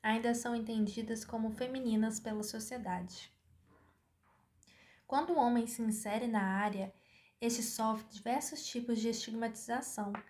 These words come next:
É como se o homem perdesse parte de sua masculinidade por exercer uma profissão de cuidado,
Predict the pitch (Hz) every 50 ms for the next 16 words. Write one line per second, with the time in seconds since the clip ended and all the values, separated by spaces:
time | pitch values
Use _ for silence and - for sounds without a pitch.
0 | _ _ _ _ _ _ _ - - 220 214 214 240 247 254 254 - - - 226
1 | 208 202 202 208 220 214 208 202 196 - 220 214 214 202 214 214 220 220 - -
2 | - - 226 220 233 254 254 - 247 - - - - 233 220 214 208 214 214 -
3 | - - 196 190 185 185 185 190 202 208 208 202 196 190 - - - 214 214 214
4 | 208 214 214 208 - 226 214 214 208 208 208 208 - 220 214 214 - - - 214
5 | 208 214 208 - - 247 247 240 208 196 196 196 185 180 180 180